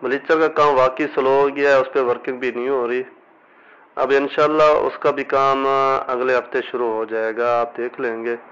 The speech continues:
इंशाल्लाह वो भी बहुत जल्दी शुरू हो जाएगा अगले हफ्ते में। ये कंक्रीट अभी ताज़ा है, ये देख सकते हैं कंक्रीट का काम सही चल रहा है, कंक्रीट पे कोई issue नहीं है। अभी ये देख लें वीआईपी area शुरू हो गया है,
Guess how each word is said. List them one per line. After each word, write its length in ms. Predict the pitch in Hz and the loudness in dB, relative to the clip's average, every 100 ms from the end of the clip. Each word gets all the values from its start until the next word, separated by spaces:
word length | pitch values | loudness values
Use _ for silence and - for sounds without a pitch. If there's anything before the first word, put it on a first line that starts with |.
| - - - - - - - - - - - - - | -20 -20 -20 -20 -20 -20 -20 -20 -20 -20 -20 -20 -10
इंशाल्लाह 520 | 127 120 - 127 131 123 | -8 -6 -2 0 2 0
वो 160 | 120 | 0
भी 160 | 117 123 | -2 -2
बहुत 260 | 120 113 110 | 0 -2 -2
जल्दी 260 | 113 110 113 | -6 -6 -10
शुरू 280 | - 113 110 | -8 -6 -6
हो 100 | 107 | -6
जाएगा 320 | 113 113 113 | -6 -4 -4
अगले 240 | 107 110 110 | -4 -4 -6
हफ्ते 300 | 104 123 123 | -6 -8 -6
में। 140 | 127 | -6
ये 180 | 123 123 | -6 -8
कंक्रीट 440 | 127 123 135 131 135 | -8 -10 -8 -4 -4
अभी 160 | 127 120 | -6 -6
ताज़ा 320 | 120 120 123 | -4 -2 -2
है, 160 | 123 120 | -4 -4
ये 140 | 120 113 127 | -6 -10 -10
देख 160 | 117 - | -12 -10
सकते 320 | 117 - 123 | -12 -10 -8
हैं 200 | 120 113 | -8 -10
कंक्रीट 420 | - 117 135 139 | -12 -10 -6 -4
का 100 | 160 | -4
काम 260 | 156 156 151 | -2 0 -2
सही 200 | - 117 | -2 -6
चल 200 | - 107 | -4 -8
रहा 180 | 104 107 | -6 -8
है, 120 | 104 - - | -10 -16 -10
कंक्रीट 420 | 120 113 131 131 | -10 -6 -6 -6
पे 80 | 127 | -8
कोई 220 | - 120 | -8 -8
issue 180 | 120 131 | -8 -10
नहीं 140 | 123 | -8
है। 80 | 127 - | -6 -4
अभी 260 | 147 160 | 0 2
ये 160 | 156 156 | 2 2
देख 240 | 147 151 147 | 0 -2 0
लें 140 | 147 | -2
वीआईपी 500 | 139 135 139 139 135 127 135 | -2 0 0 0 -6 -8 -4
area 280 | 127 139 127 | 0 0 0
शुरू 220 | 135 135 | 0 0
हो 120 | 127 | 0
गया 180 | 123 | 0
है, 60 | 127 | 0